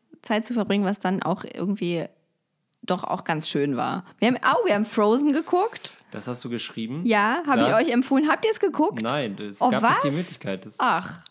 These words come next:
Speaker 2: behalte ich noch ein bisschen in der Hinterhand, weil es gab gar nicht den Moment, wo wir Frozen hätten gucken können.
Speaker 1: Wow, ich war richtig impressed,
Speaker 2: Ergriffen?
Speaker 1: muss ich sagen. Ja.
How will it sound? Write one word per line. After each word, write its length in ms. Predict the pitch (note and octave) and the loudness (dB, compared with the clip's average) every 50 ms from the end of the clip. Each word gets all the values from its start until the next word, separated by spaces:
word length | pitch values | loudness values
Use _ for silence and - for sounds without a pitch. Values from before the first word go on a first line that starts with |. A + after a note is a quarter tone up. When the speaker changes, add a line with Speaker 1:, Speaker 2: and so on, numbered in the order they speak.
| _ _ | _ _
Speaker 2:
behalte 240 | - A#2+ C3+ C#3+ C#3+ | -2 -2 -2 -2 -2
ich 60 | D#3 | -4
noch 80 | D3+ | -4
ein 40 | C#3+ | -4
bisschen 180 | D3 C#3+ - D3 | -4 -6 -6 -4
in 40 | B2+ | -4
der 40 | C3 | -4
Hinterhand, 280 | C#3 C3+ C3 A2+ A2 G2+ | -4 -4 -6 -6 -6 -4
weil 120 | A2 G#2+ | -4 -4
es 140 | G#2+ G#2 - | -4 -6 -4
gab 240 | - B2 B2+ - - | -4 -4 -4 -4 -4
gar 140 | C3 B2+ C3 | -4 -4 -4
nicht 160 | B2+ B2 - | -6 -6 -6
den 180 | B2 B2 A#2+ A#2+ | -6 -6 -6 -6
Moment, 400 | A#2+ A#2+ A#2 A#2 A#2+ C3+ D3 - | -6 -6 -6 -4 -6 -6 -8 -8
wo 120 | B2 A2+ | -8 -8
wir 100 | A2+ A2 | -8 -10
Frozen 420 | - - - B2 A#2+ B2+ A#2+ A#2 A2 | -10 -8 -6 -6 -6 -6 -8 -10 -12
hätten 180 | A#2 A#2 A#2+ - | -12 -12 -12 -12
gucken 260 | D#3+ E3 - A2 F#2+ | -14 -12 -12 -14 -12
können. 300 | - F#2 F2 F2+ - - _ _ _ | -10 -10 -8 -8 -10 -12 _ _ _
Speaker 1:
Wow, 260 | - G3 F3+ G3 G3+ - | -2 2 2 4 2 2
ich 140 | G3 - - | 0 -2 -2
war 120 | G3+ G3+ | -2 0
richtig 520 | G3 G#3+ G#3+ - C4+ B3+ - - - - _ _ _ _ _ | 0 -2 -4 -4 -4 -4 -4 -8 -14 -18 _ _ _ _ _
impressed, 420 | - G#3+ G#3 - - F3+ - A#2 A#2+ | 0 0 0 0 0 0 0 0 0
Speaker 2:
Ergriffen? 300 | G#2+ B2 D3 C#3+ - G#3 | 0 0 -2 -2 -2 -4
Speaker 1:
muss 140 | F3 D#3 F3+ | -4 -2 -2
ich 140 | G3+ G3+ G#3+ | -4 -4 -2
sagen. 540 | A#3 D#3 D#3 D#3+ D#3+ E3+ F3 F3 F3 A3 A3 | 0 0 0 0 0 -2 -4 -4 -4 -4 -2
Ja. 140 | - A3+ C#4 | 0 2 2